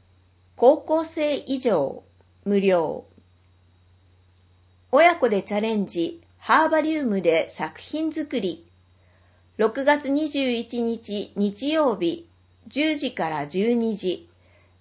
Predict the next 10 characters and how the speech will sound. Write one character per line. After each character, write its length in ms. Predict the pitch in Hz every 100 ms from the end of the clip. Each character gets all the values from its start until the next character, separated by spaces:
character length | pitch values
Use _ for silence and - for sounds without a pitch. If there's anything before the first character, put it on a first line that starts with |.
| _ -
定 220 | 262 277
員 420 | 269 254 226 - -
十 280 | 202 233 277
八 320 | 277 294 269
人。 320 | 202 165 - - _ _ _ _ _
小 280 | - 320 320
学 220 | 311 311
生 300 | - 302 294
以 180 | - 262
上。 420 | 247 190 147 -